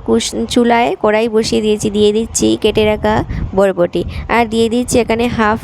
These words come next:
গ্লাস জল। রামাসটাকে আমি হালকা সেদ্ধ করে নেব, বেশি সেদ্ধ করব না, আর হালকা সেদ্ধ করে নেব, বেশি সিদ্ধ হলে ভালো লাগবে না।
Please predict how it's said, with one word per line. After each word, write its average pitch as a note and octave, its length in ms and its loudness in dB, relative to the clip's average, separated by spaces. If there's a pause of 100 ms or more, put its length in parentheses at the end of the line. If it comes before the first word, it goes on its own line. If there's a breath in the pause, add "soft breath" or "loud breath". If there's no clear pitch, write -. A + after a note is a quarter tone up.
(140)
গ্লাস A3+ 240 2 (140)
জল। E3 240 2 (1400 loud breath)
রামাসটাকে G#3 600 0 (100)
আমি G#3 160 0 (460)
হালকা B3 340 2
সেদ্ধ A3 260 0 (100)
করে G3 160 2
নেব, E3+ 160 -2 (180)
বেশি A3+ 220 0
সেদ্ধ A3+ 260 0 (160)
করব A3+ 220 0
না, G#3+ 140 -2 (640 loud breath)
আর F#3+ 240 0
হালকা G#3 320 0
সেদ্ধ G#3 280 -2 (100)
করে F#3 160 2
নেব, D3+ 200 -4 (3500 loud breath)
বেশি A3 220 2
সিদ্ধ A3+ 260 0
হলে A#3 260 2 (160)
ভালো G#3 240 4
লাগবে F3+ 380 0
না। E3 120 -4